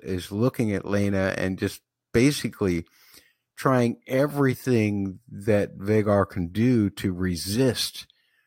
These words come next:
her command. It doesn't want to kill her. Uh, just absolutely amazing. I loved that. Uh, when H B O, when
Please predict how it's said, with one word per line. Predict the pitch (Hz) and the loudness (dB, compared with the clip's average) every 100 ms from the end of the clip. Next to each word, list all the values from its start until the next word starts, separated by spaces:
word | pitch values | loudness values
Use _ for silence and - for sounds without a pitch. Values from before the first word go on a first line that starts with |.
| _ _ | _ _
her | - 113 | 0 0
command. | 104 104 95 110 104 80 - _ _ _ | 2 -2 0 0 -2 -6 -12 _ _ _
It | 87 | -8
doesn't | - 123 131 127 | -2 0 2 2
want | 127 | 2
to | 123 | 0
kill | - 156 170 | 0 0 2
her. | 131 80 - _ - - _ _ _ _ _ _ | 2 0 -2 _ -20 -20 _ _ _ _ _ _
Uh, | 95 101 98 98 - 50 50 - - _ 98 - | -4 0 0 -4 -12 -18 -16 -16 -20 _ -20 -6
just | - 143 - - _ _ _ - | -2 -2 -6 -20 _ _ _ -4
absolutely | 147 - - 139 135 80 127 | -2 -2 -2 0 0 0 0
amazing. | 117 113 120 113 104 85 - | 0 0 0 -2 -4 -6 -4
I | 95 | -6
loved | 95 101 113 120 110 - | -4 -2 0 0 -2 -4
that. | 90 78 - _ | -2 -2 -6 _
Uh, | - 90 87 87 _ | -6 -4 -4 -6 _
when | 104 110 139 143 147 131 - _ _ _ _ _ _ _ | 0 4 4 2 0 -6 -12 _ _ _ _ _ _ _
H | 117 117 - | -4 -4 -2
B | 117 | 0
O, | 113 113 110 | 2 2 0
when | 107 123 123 117 | 0 2 0 -2